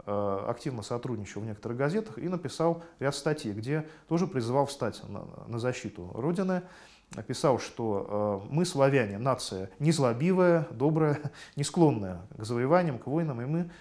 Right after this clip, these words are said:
должны победить, э, вот эту вот тевтонскую немецкую агрессивность,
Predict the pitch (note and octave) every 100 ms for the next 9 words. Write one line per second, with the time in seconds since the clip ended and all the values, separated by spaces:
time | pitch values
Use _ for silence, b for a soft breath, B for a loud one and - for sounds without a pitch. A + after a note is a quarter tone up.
0 | B B2 B2 A#2+ C#3+ D#3 B - A#2+ A#2
1 | D3+ D#3+ - B B - G#2 F#2+ F#2+ G2+
2 | - A#2 D3 D3 A#2 C3+ - C3 G#2 -
3 | A2 A#2 G2+ - G2+ A2+ B2+ - F#3+ F#3
4 | - -